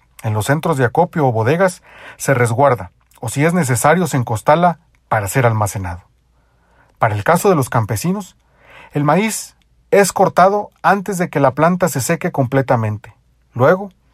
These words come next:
atamos con pita o mecate las brazadas de rastrojo y en algún lugar de la parcela o solar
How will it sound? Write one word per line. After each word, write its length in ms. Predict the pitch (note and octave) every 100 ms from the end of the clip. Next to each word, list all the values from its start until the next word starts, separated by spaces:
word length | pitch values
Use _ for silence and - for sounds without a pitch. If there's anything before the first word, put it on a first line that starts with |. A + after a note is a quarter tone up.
| _ _ - -
atamos 400 | C3+ F3+ A3 -
con 160 | F#3
pita 280 | C#3 G#3 F3+
o 60 | G3+
mecate 500 | F3+ - F#3 F3+ G3+
las 160 | F3 C#3+
brazadas 680 | C#3 C#3+ F3+ F#3+ F3+ - _ -
de 100 | C3
rastrojo 580 | B2+ - E3 F3 D3 A#2+ _ - - -
y 100 | C#3+
en 80 | C3+
algún 340 | C3+ D3+ G#3+
lugar 240 | G#3 F3
de 80 | F3+
la 120 | D#3+
parcela 440 | C3 B2+ - D#3+ D3
o 60 |
solar 420 | B2 A#2+ C#3+ F#3